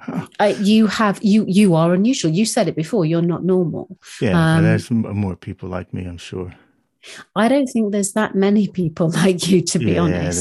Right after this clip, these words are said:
Speaker 2: there's more of us
Speaker 1: Um,
Speaker 2: out there.
Speaker 1: but I think there's a lot of people who, uh, you know, are going through things, and actually, you know, it takes it out of you.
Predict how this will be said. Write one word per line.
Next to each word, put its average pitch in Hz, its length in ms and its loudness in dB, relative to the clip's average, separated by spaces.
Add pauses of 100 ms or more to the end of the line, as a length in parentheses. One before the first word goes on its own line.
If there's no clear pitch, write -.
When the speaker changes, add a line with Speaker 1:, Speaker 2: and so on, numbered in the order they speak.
Speaker 2:
there's 85 180 -8
more 87 120 -8
of 87 60 -2
us 90 180 0
Speaker 1:
Um, - 80 -4
Speaker 2:
out 92 140 -14
there. 90 280 -12 (240)
Speaker 1:
but 220 160 0
I 208 100 2
think 202 240 -2
there's 202 200 -2
a 208 40 2
lot 202 200 2
of 208 100 -4
people 175 560 -2 (100)
who, 175 680 2 (180)
uh, 170 480 0 (200)
you 196 120 0
know, 170 280 0
are 170 500 -2 (180)
going 185 280 2
through 165 220 -2
things, 170 360 0
and 190 160 2
actually, 160 640 -2 (580)
you 208 120 -2
know, 202 240 2
it - 200 -2
takes 220 360 0
it 170 80 2
out 226 340 0
of 165 120 -6
you. 123 260 -2